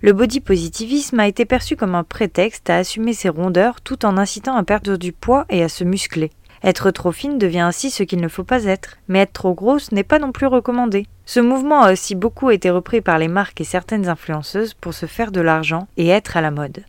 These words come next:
Toutes ces critiques ont amené au mouvement Body Neutrality, qui semble être pour beaucoup de femmes un poids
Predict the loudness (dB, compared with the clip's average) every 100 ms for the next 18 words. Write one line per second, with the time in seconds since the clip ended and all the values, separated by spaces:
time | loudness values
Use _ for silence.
0 | -8 -4 -2 -2 -4 -4 -6 -6 -6 -2
1 | 2 4 4 2 0 0 2 0 0 -2
2 | 2 2 2 0 0 -2 -6 -6 -10 -14
3 | -14 -8 -2 0 2 4 2 2 -4 -2
4 | -2 -2 -2 -2 0 2 2 0 -2 -2
5 | -2 -2